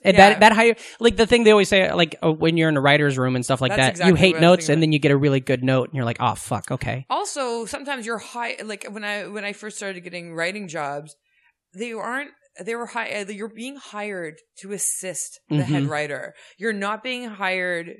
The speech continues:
Speaker 2: to, it's not your show.
Speaker 1: Yeah.
Speaker 2: And so that's when I learned a lot about, you know, just listening and, and just doing what they want, because it's,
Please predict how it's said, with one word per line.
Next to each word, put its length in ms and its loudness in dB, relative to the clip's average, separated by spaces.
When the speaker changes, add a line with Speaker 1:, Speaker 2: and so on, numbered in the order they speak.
Speaker 2:
to, 320 -10
it's 160 -12
not 180 -8
your 200 -10
show. 340 -8
Speaker 1:
Yeah. 300 2
Speaker 2:
And 140 -10
so 100 -8
that's 240 -6
when 80 -10
I 100 -6
learned 280 -8
a 60 -6
lot 260 -8
about, 480 -6
you 140 -10
know, 180 -10
just 240 -14
listening 840 -10
and, 260 -12
and 240 -12
just 260 -12
doing 200 -10
what 140 -12
they 80 -10
want, 240 -12
because 200 -14
it's, 160 -16